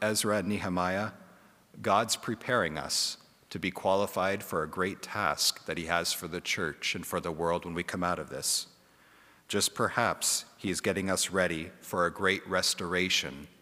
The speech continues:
of society, of family, and of our church communities.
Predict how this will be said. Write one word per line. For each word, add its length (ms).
of 160
society, 800
of 180
family, 560
and 140
of 160
our 100
church 360
communities. 840